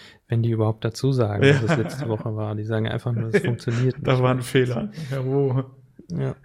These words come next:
Speaker 2: <laughs> Ja, stimmt.
Speaker 1: Hm.
Speaker 2: Also dafür, ähm, macht das auf jeden Fall Sinn, sich das in so ein richtiges Logging-System reinzuhauen. Finde ich.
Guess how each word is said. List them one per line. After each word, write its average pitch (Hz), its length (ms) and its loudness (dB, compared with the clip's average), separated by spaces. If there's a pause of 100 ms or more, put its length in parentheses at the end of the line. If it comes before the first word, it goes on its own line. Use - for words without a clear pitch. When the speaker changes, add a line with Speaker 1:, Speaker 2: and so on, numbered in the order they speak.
(120)
Speaker 2:
<laughs> - 1080 -2
Ja, 127 240 -6
stimmt. - 380 -10 (220)
Speaker 1:
Hm. 123 140 -6 (280)
Speaker 2:
Also 117 200 0
dafür, 123 440 2
ähm, 127 460 -6 (120)
macht 123 200 -2
das 123 120 2
auf 120 160 -2
jeden 123 120 0
Fall 117 220 0
Sinn, 123 220 0
sich 113 140 -6
das - 360 -10 (480)
in 131 100 -2
so 117 120 -2
ein 117 60 0
richtiges 120 420 -2
Logging-System 120 720 0
reinzuhauen. 120 600 -4 (1600)
Finde 131 260 -8
ich. - 180 -14